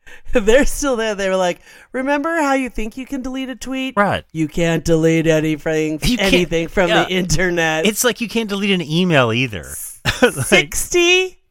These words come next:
Speaker 1: thousand. So
Speaker 2: Who
Speaker 1: she married. Who has that time?
Speaker 2: To m-
Speaker 1: I can't even get a fucking tweet.
Speaker 2: Who can make sixty thousand fucking tweets?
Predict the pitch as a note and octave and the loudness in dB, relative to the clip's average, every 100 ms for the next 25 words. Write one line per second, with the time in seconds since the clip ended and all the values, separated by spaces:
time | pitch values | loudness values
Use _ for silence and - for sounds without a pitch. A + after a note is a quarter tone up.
0 | _ _ - G#3+ G#3 F#3 D#3 - _ _ | _ _ 2 6 6 2 -6 -10 _ _
1 | _ _ _ - C#4 B3 A#3+ A#3 - _ | _ _ _ 0 4 6 4 2 -2 _
2 | - - D4 D#4+ A#3+ D4 E4 D4+ C4+ B3+ | -6 0 2 2 0 -4 -2 0 2 2
3 | B3+ B3 B3 - - - - - - A4 | 0 0 -4 -8 -16 -16 -14 -16 4 6
4 | A#4+ B4 A#4 A4 F#4+ E4+ F4 C#4 A#3 A3 | 8 6 6 6 6 6 6 6 4 4
5 | F4 G4 F4 D#4 A#3 B3 G#3 A#3 A#3 - | 4 2 -2 -2 -2 -2 2 4 2 0
6 | A#3 - - - - A#3+ - - C#4+ - | -8 -10 -20 -20 -20 -16 -8 -2 -2 0
7 | C#4+ A3 G#3 - F#3+ - - D#3+ C3+ B2+ | 0 2 0 -2 -2 -4 -4 0 2 2
8 | A#2+ A#2+ C#3 - B2 - A#2 A2 E3+ - | -2 -4 -4 -4 -8 -6 -4 -4 -6 -12